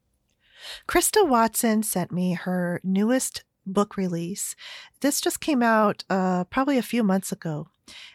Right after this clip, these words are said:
and it's called Ninety-nine Machine Quilting Designs, Ideas and Options for Walking Foot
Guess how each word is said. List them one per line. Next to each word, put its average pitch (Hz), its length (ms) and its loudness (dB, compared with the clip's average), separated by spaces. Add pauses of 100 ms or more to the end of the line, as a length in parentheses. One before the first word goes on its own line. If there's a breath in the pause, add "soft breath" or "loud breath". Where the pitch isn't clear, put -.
(120 loud breath)
and 196 160 2
it's 190 100 -4
called 208 300 0
Ninety-nine 220 840 2 (160)
Machine 233 480 -2
Quilting 208 640 -2
Designs, 175 720 -2 (340 loud breath)
Ideas 247 640 0
and 220 220 -2
Options 190 600 0
for 180 180 0
Walking 214 420 0
Foot - 400 -2